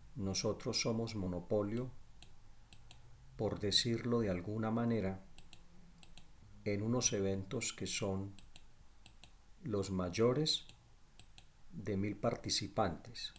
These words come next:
De ahí en adelante, en Pereira,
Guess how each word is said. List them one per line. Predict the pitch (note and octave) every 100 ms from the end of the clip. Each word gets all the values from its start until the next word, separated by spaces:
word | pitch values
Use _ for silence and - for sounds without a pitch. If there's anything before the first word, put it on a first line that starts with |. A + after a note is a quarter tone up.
| - - - - - - - - - - - -
De | - G#2
ahí | G2 A2
en | B2
adelante, | B2 G2+ G2+ A2 G#2+ - A#2+ B2 -
en | G2 F2+
Pereira, | G2 F#2 G#2 G#2 G#2+ A2